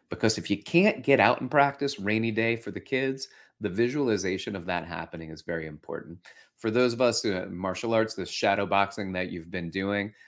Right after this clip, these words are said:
there's a lot to be said for the shadow boxing, but not just throwing your arms and dipping your head,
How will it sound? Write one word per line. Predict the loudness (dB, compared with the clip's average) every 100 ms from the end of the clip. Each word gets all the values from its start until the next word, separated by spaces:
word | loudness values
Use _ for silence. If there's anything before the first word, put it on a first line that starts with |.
| _ _
there's | -2 0
a | 2
lot | 0 2 2 0 -2
to | -4
be | -2
said | 0 0 0 -2
for |
the | -8
shadow | -6 -6 -6
boxing, | -6 -6 -6 -10 -10 -6
but | -4
not | -2 -4 -4
just | -8 -10 -12
throwing | -4 0 0 -2 -2
your | -2 -2
arms | -2 0 2 0
and | -6 -2
dipping | -2 0 -2
your | -4 -6
head, | -6 -2 0 0